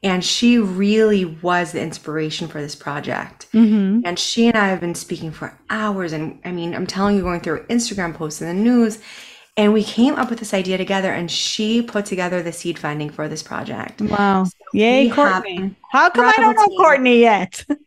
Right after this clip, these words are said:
Speaker 1: Oh, you're gonna meet her. You're gonna meet her.
Speaker 2: <laughs>
Speaker 1: She's, um,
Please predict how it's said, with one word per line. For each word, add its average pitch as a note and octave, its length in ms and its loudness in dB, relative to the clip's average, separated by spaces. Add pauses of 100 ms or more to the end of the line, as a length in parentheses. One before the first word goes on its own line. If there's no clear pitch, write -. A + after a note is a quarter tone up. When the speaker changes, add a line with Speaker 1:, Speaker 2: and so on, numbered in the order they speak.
Speaker 1:
Oh, C#4 300 6
you're C#4 160 4
gonna D4 160 6
meet C#4 140 4
her. E3+ 320 2
You're B3 260 4
gonna C#4+ 240 2
meet A3+ 180 4
her. F#3+ 280 0
Speaker 2:
<laughs> - 20 -10
Speaker 1:
She's, G#3 480 -6
um, F#3+ 440 2